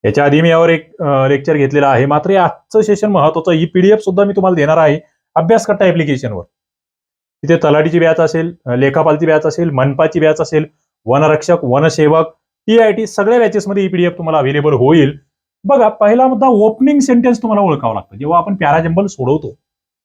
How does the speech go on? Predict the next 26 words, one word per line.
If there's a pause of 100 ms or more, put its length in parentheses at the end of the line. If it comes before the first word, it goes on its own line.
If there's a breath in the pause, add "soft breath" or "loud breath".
(500)
तेव्हा
ओपनिंग
सेंटेन्स
ओळखावं
लागतं. (920)
आता
पुढच्या
लेक्चरमध्ये
मी
तुम्हाला (140)
या
नियमाला
धरून, (640)
अ,
काही
पॅराजंबलची
उदाहरणं
सुद्धा
घेणार
आहे,
जेणेकरून
तुम्हाला
सोपं
जाईल
ते
सगळं.